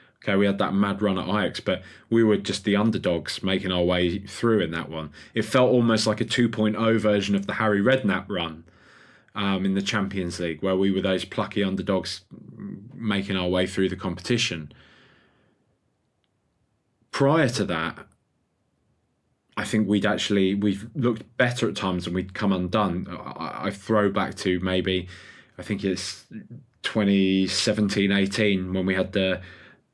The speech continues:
the, that kind of, you know, that similar-ish Nike kit to what we've got now, all white with the little kind of thing there, where we think we got knocked out by Juventus in the end. Um,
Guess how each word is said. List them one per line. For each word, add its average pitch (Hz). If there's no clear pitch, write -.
the, 92
that 90
kind 92
of, 87
you 90
know, 80
that -
similar-ish 104
Nike 92
kit 85
to -
what -
we've 92
got 95
now, 90
all 101
white 87
with 95
the 92
little 87
kind 87
of 90
thing 87
there, 85
where 98
we 98
think -
we 139
got 135
knocked 135
out 120
by 120
Juventus 120
in 101
the 95
end. 82
Um, 95